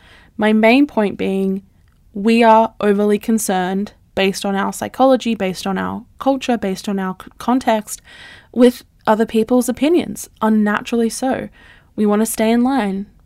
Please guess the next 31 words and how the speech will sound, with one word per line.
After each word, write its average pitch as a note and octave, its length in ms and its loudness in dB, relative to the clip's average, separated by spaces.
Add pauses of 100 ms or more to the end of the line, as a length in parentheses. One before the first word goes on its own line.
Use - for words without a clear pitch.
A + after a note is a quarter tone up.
(180)
We G#3+ 160 0
want A3 180 4
to A3+ 60 2
be A#3 160 2
agreeable. A#3+ 600 -2 (400)
And A3 120 2
it's - 180 -6
why G3 160 -2
so G#3+ 240 0
many, B3 460 4
for G#3 120 -6
so A3+ 240 0
many F3+ 220 0
of F3+ 100 -6
us, G3+ 360 -6 (680)
the A3 200 2
smallest A3+ 800 2 (340)
negative G3+ 640 2
opinion A3+ 640 0 (800)
can A3 200 0
send G3+ 260 0
us F#3 120 0
spiraling. - 540 -8 (720)
It A3 120 2
can A#3 160 0
cause A3 360 0
us G#3 180 0
to - 80 -6
feel G3 320 -2
like F#3 460 -2 (1000)
we A3 800 4